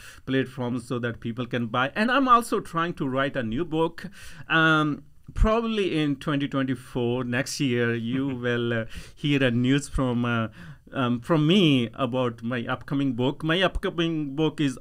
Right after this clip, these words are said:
Speaker 1: all about what I've been doing now. S-, um, it would be filled with things about joy, hope, and <laughs> positivity. And, uh, I feel that, uh, um,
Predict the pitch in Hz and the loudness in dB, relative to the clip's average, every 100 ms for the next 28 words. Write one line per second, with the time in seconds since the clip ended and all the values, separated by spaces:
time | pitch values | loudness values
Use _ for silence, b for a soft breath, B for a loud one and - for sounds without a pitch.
0 | - 147 165 143 135 - 123 139 - 113 | 2 2 2 -2 -4 -4 -4 -4 -2 -2
1 | 120 117 131 120 120 120 117 117 107 139 | -2 0 -2 0 -2 0 0 -2 -2 -6
2 | - - - 117 110 113 120 - 117 139 | -10 -16 -8 -6 -6 -10 -12 -12 -4 -2
3 | 143 120 127 123 120 113 B B B B | -2 -2 -2 -2 -4 -8 B B B B
4 | 175 165 151 143 - 165 160 135 139 135 | 4 4 4 0 2 2 2 0 -4 -2
5 | 123 131 113 135 131 139 143 139 127 143 | 2 2 2 0 2 2 0 0 -2 -2
6 | 127 - - 147 165 139 165 - 170 170 | -4 -8 -6 2 2 2 0 0 -2 -2
7 | - 170 180 127 123 127 127 123 123 120 | -2 0 0 0 -2 -2 -2 -2 -4 -2
8 | 135 135 120 117 131 117 - - - 170 | 0 0 -2 -2 -4 -4 -6 -16 -16 -14
9 | - 127 123 123 127 131 | -2 2 2 2 0 -2